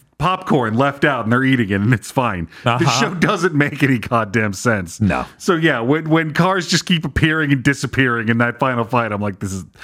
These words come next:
Speaker 1: this is amazing, compelling television."
Speaker 2: I kinda just wish the fight was happening over a Twisted Metal Black size environment where it's just a huge, like,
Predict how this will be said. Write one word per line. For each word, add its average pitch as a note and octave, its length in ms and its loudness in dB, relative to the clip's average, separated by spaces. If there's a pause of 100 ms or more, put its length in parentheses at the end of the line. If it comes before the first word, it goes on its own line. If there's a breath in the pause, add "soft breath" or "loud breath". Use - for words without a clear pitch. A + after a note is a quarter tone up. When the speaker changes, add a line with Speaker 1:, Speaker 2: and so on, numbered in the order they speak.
(220 loud breath)
Speaker 1:
this C3 180 0
is G#2+ 120 -2
amazing, G2+ 480 2
compelling G2 500 -2
television." E2 580 -2 (280)
Speaker 2:
I - 120 0
kinda G#3+ 320 0
just F#3+ 240 2
wish F#3+ 200 0
the F3 120 0
fight E3+ 320 -2
was D3+ 160 0
happening C#3+ 520 0
over B2 300 2
a A#2 160 -2
Twisted C#3+ 400 -2
Metal B2+ 220 2
Black A2 340 -2
size A#2+ 340 0
environment A2+ 560 2
where A2+ 120 2
it's G#2 120 -2
just - 220 -2
a G#2+ 40 2
huge, G#2+ 440 0
like, G2+ 300 -2